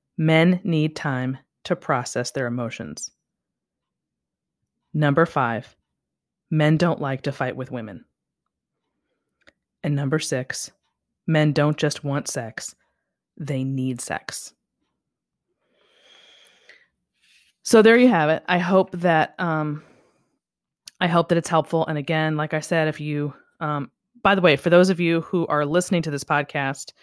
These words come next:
and are regular listeners and don't know that we are now on YouTube,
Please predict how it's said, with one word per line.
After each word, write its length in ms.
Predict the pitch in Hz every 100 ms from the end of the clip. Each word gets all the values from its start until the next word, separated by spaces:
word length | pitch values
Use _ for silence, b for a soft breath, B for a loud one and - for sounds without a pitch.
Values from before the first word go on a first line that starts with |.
| b b b b -
and 120 | 170
are 140 | 160 165
regular 460 | 170 175 165 147
listeners 600 | 147 175 - 135 143 - b b b b _
and 200 | 160 151
don't 240 | 160 175 160
know 540 | 170 170 131 165 202 165
that 300 | 170 151 -
we 120 | 160
are 100 | 151
now 200 | 151 151
on 300 | 143 147 139
YouTube, 440 | 165 175 135 131